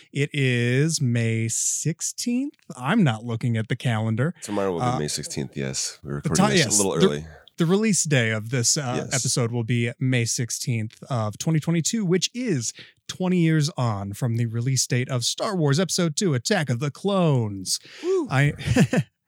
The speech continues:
Speaker 1: I am joined by walking, talking, better than Wikipedia, Star Wars extraordinaire,
Speaker 2: <laughs>
Speaker 1: John Lindquist,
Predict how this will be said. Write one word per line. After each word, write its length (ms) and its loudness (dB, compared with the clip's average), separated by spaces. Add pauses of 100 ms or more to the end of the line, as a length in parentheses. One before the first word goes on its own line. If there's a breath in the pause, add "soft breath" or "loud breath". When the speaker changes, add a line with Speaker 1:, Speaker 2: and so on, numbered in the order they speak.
(340 loud breath)
Speaker 1:
I 180 0
am 260 4
joined 640 2
by 340 4
walking, 760 0 (100)
talking, 840 0 (400)
better 440 0
than 200 2
Wikipedia, 720 2
Star 340 2
Wars 240 4
extraordinaire, 800 2
Speaker 2:
<laughs> 60 0
Speaker 1:
John 380 4
Lindquist, 840 0